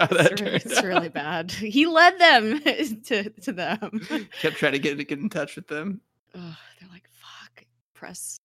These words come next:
Speaker 2: press ignore." Um,
Speaker 1: <laughs>
Speaker 2: so, <laughs> so Fitz is doing something that's, like, separate from what,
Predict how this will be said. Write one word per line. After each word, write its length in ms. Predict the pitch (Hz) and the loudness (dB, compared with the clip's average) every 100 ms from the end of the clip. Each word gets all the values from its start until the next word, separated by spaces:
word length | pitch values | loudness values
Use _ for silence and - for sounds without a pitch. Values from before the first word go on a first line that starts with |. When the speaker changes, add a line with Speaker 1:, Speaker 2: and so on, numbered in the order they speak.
| _ | _
Speaker 2:
press 260 | 185 180 | -14 -14
ignore." 640 | - 180 180 170 - - 202 _ - - - | -16 -18 -16 -14 -12 -14 -16 _ -20 -20 -6
Um, 480 | 185 185 175 170 175 _ _ _ _ - - - | 2 4 4 -2 -10 _ _ _ _ -16 -8 0
Speaker 1:
<laughs> 200 | 185 - | 0 -2
Speaker 2:
so, 400 | - - - 233 - - - 370 - | -4 0 2 2 0 -6 -4 -2 -2
<laughs> 540 | - - - - 453 277 | -8 -10 -8 -6 -6 -4
so 300 | - 226 220 | 0 2 2
Fitz 280 | 277 302 339 | 0 -2 -2
is 160 | 294 | -4
doing 280 | 220 226 196 | 2 2 2
something 600 | - 185 170 180 160 165 | -2 -2 -2 -2 -4 -4
that's, 180 | 160 - | -6 -6
like, 120 | 160 | -8
separate 540 | - 175 170 160 135 107 | -4 -4 -2 -4 -4 -6
from 260 | 165 165 | -8 -6
what, 420 | 160 156 151 151 | -4 -2 -2 -4